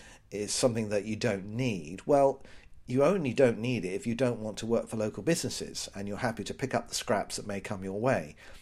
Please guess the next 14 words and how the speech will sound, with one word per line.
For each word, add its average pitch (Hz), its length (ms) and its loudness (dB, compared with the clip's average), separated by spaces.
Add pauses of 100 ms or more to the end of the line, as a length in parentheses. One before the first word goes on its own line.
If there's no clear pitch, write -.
(260)
But 185 100 -2
if 180 80 -4
you're 285 80 0
prepared 151 380 6
to 127 80 -4
put - 360 0
the 107 220 -4
effort - 420 0
in, 82 280 -10 (520)
then 127 600 0 (720)
that - 320 4 (240)
will - 240 -16
give 156 200 4
you 135 200 4